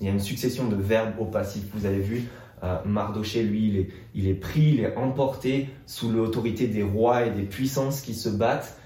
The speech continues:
Il est emporté en exil. On a la même impression avec, euh, avec Esther. Elle est prise, elle est, elle est prise, on dirait comme dans un concours, mais elle est emportée comme une prisonnière, en quelque sorte. Ils subissent, ils subissent complètement la puissance des autres.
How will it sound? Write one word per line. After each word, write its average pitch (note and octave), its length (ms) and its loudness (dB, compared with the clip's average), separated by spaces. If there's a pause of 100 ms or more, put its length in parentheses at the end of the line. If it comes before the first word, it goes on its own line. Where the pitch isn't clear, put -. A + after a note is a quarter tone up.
(140)
Il G2+ 100 -2
est - 80 -4
emporté A2+ 400 -2
en A2+ 100 0
exil. A#2 460 0 (340)
On G#2+ 100 2
a G#2 140 4
la A2 140 2
même B2 200 2
impression A#2+ 500 -2 (280)
avec, G#2 540 -2 (260)
euh, F#2+ 260 0 (140)
avec F#2+ 480 -4
Esther. B2+ 400 0 (800)
Elle G#2+ 120 -2
est F#2+ 120 -2
prise, E3+ 400 2 (380)
elle G2 160 0
est, F#2 200 2
elle F#2+ 120 -2
est F#2+ 60 0
prise, - 480 -4
on G#2+ 60 -2
dirait G2+ 160 0
comme G2+ 160 0
dans G2 180 0
un G2 80 0
concours, B2+ 460 -2
mais G#2 140 0
elle F#2+ 140 0
est F#2+ 60 0
emportée A#2 760 0 (260)
comme C3 380 0
une A#2 160 0
prisonnière, A2+ 760 0
en G2+ 80 -8
quelque F#2+ 260 -4
sorte. F#2 260 -6
Ils - 60 -6
subissent, - 600 -4 (300)
ils A2+ 100 -6
subissent A#2+ 360 -6
complètement B2+ 440 -2
la G#2+ 80 -2
puissance G#2 400 -6
des G2 160 -2
autres. F#2 180 -4